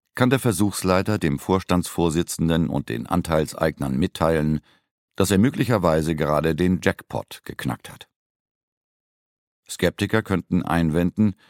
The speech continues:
dass diese gesamte Beschreibung Ratten unnötig vermenschlicht. Ratten erleben weder Hoffnung noch Verzweiflung. Ratten bewegen sich manchmal schnell, manchmal halten sie inne, aber dabei fühlen sie nie etwas.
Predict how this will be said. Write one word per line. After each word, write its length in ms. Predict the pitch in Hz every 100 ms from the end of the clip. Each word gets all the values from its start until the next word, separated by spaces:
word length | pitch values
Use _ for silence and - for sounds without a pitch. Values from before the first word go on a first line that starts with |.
| _ _ _
dass 160 | 90 78
diese 300 | 98 92 82
gesamte 360 | 82 104 113
Beschreibung 640 | 80 76 - 90 87 90 87
Ratten 460 | 76 90 - 87
unnötig 640 | 80 101 95 82 76 80 -
vermenschlicht. 760 | 78 90 110 - 64 - - - _ _ _ _ _ _ _ _ _ -
Ratten 380 | 78 85 98 101
erleben 380 | 87 87 80 80
weder 280 | 78 76
Hoffnung 420 | 87 80 - 90 82
noch 140 | 85
Verzweiflung. 640 | - - 110 110 65 - _ _ _ _ _ _ _ _ _
Ratten 300 | - 82 87
bewegen 400 | 87 80 95 87
sich 160 | 80 76
manchmal 380 | 90 85 85 80
schnell, 440 | - 78 85 117 - _ _ _ -
manchmal 340 | - - 73
halten 220 | 80 65
sie 140 | 71 78
inne, 360 | 82 92 104 - _ _ _ _
aber 160 | - 80
dabei 300 | 78 78 78
fühlen 400 | - 135 101 76
sie 240 | 62 62
nie 220 | 65 92 73
etwas. 420 | 64 64 -